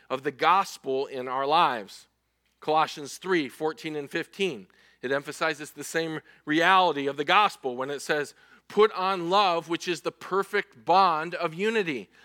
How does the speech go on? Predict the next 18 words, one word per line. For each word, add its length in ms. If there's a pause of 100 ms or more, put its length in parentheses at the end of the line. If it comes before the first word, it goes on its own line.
(140)
Let 140
the 100
peace 480
of 220
Christ 560 (200)
rule 580
in 200
your 160
hearts, 520 (200)
to 100
which 220
indeed 420
you 220
were 160
called 640 (280)
in 360
one 500 (220)
body." 640